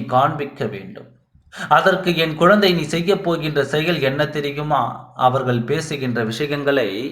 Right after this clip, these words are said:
இவர்களுக்கு தெரியாமல் பதிவு செய்து நீ கொண்டு காண்பிக்க வேண்டும்.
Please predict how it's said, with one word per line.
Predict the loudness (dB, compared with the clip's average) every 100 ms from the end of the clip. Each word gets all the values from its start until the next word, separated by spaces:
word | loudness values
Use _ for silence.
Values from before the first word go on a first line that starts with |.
| -8
இவர்களுக்கு | -4 -2 0 -2 -2 -6 -6
தெரியாமல் | -4 0 6 6 6 2 2
பதிவு | 0 2 0 0
செய்து | 2 2 4 2
நீ | 0
கொண்டு | -2 -4 0 0
காண்பிக்க | 2 0 0 -6 -4 -4
வேண்டும். | -4 -10 -14